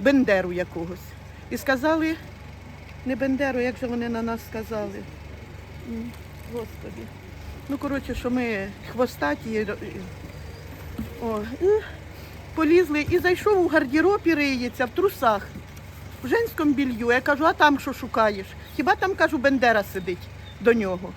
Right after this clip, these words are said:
Кажу: «Не дай Бог дитину злякаєте», дівчинка була на кроваті в хаті. Вони вийшли і пішли, подивилися, нема нічого. Машина стояла в мене в дворі, сватова, вони до неї прицепилися. Я кажу їм:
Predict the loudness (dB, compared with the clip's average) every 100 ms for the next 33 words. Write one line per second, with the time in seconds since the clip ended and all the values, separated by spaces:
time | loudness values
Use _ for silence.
0 | -14 -16 -16 -16 -16 -12 -4 2 4 4
1 | 4 4 0 -2 0 0 0 0 -2 2
2 | 0 0 -2 0 0 -2 -4 -4 -4 -4
3 | -4 -4 -2 -4 -6 -6 -6 -6 -12 -14
4 | -16 -14 -14 -2 2 4 4 2 0 -2
5 | -4 -4 -8 -12 -4 -2 -2 -2 -2 -2
6 | 0 0 2 2 2 0 0 2 2 0
7 | -2 -4 -2 0 0 0 -2 -2 -2 -4
8 | -2 0 0 -2 -4 -4 -4 -4 -4 -4
9 | -8 -12 -14 -14 -14 -4 4 4 4 0
10 | 2 2 2 0 0 0 -2 -4 -4 -4
11 | -4 -2 -2 -4 -6 -4 -4 -2 -2 -2